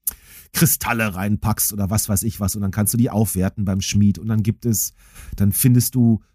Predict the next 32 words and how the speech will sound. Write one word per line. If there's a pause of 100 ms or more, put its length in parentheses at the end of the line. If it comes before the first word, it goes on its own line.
(140)
bestimmte
andere
Ressourcen,
damit
kannst
du
dann
wi-,
also
wirklich
original
Glücksspiel
machen,
indem
du
sagst,
pass
mal
auf, (400)
äh, (840)
wie
hießen
die,
ruhelose
O-, (380)
ruhelose
Obolusse
oder
sowas
in
der
Art.